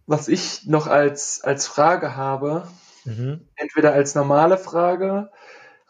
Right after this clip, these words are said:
Speaker 1: oder als Checkout-Frage, aber da du schon eine Checkout-Frage vorbereitet hast, ist es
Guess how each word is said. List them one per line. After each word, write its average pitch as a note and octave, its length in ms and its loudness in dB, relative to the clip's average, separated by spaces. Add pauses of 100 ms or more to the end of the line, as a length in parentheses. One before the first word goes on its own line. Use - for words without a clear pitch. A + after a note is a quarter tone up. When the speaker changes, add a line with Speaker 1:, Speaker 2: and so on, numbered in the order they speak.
Speaker 1:
oder E3 200 6
als D#3 200 0
Checkout-Frage, C#3 880 2
aber C#3+ 160 2
da D3 120 6
du C#3+ 100 0
schon D#3 140 0
eine D3 80 4
Checkout-Frage D3+ 560 2
vorbereitet D3 560 2
hast, D#3+ 280 0
ist C#3+ 120 -4
es D3 100 -8